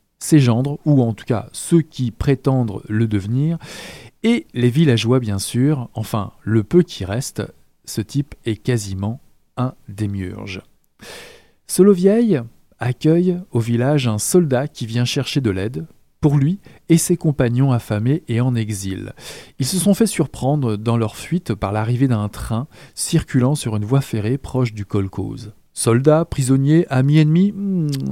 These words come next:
la question demeure. Néanmoins, ces hommes cherchent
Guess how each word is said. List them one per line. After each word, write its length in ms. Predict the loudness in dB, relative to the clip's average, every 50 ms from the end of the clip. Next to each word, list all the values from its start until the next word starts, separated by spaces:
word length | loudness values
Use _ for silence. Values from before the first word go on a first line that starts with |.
| -4
la 240 | -2 -2 0 -2 -2
question 440 | -2 -4 -4 -4 -4 -4 -2 0 0
demeure. 500 | 2 2 2 0 0 -4 -4 -6 -8 -12 -16 -18 -18 -18 -18 -18 -20 -20 -20 _ _ _ _ _ -2
Néanmoins, 440 | 2 4 4 6 6 6 6 4 4
ces 380 | 2 0 0 0 2 2 4
hommes 160 | 4 4 4 2
cherchent 460 | -2 -4 -2 -2 -2 -2 -2 -6